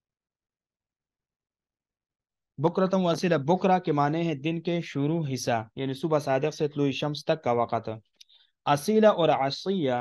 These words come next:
اصیلہ اور عشیہ، یہ دونوں ہم مانے ہیں، یعنی العصر والعشی سواء، یعنی العشی من زوال الشمس الی الصباح،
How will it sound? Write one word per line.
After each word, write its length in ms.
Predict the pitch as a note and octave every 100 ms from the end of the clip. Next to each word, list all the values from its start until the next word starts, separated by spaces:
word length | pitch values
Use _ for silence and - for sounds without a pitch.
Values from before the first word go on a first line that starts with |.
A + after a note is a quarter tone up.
| C3+ _ - - -
اصیلہ 440 | D#3 B2+ F3+ F#3
اور 160 | F3+ C#3
عشیہ، 560 | A#2 B2 - F#3 B2+ A2+ G#2 _ _ _ _
یہ 260 | D3 E3 F#3+ G3
دونوں 360 | D3 E3+ F3+
ہم 240 | D3 D#3 F#3 _ -
مانے 400 | C3 C3+ C3+ A#2+
ہیں، 140 | A2+
یعنی 200 | C3+ D#3+
العصر 480 | E3 E3 D3 C#3 F#3+
والعشی 640 | E3+ D#3 D3 C#3+ G3 F#3+
سواء، 380 | E3+ D3+ C#3+ C#3 C3 B2 A2+ _ _ _ - - -
یعنی 180 | C3+ C#3+
العشی 580 | D#3 C#3+ D3 D3 F#3+ F3
من 180 | E3+
زوال 320 | C#3 C#3+ E3 D#3+
الشمس 480 | - F#3 G3 - _ -
الی 160 | C#3+ C#3+
الصباح، 640 | - - - C3 B2 A#2+